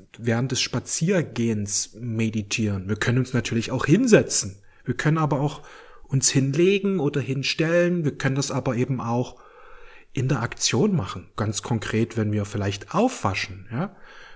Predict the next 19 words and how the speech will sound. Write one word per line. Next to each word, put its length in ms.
Meditation 1080
heißt 320
was 160
für 140
mich, 460
dass 140
ich 120
mich 480
nach 380
innen 360
wende, 300
dass 180
ich 200
dem 200
Innen 460
Aufmerksamkeit 1200
zuwende, 680
dass 180
ich 340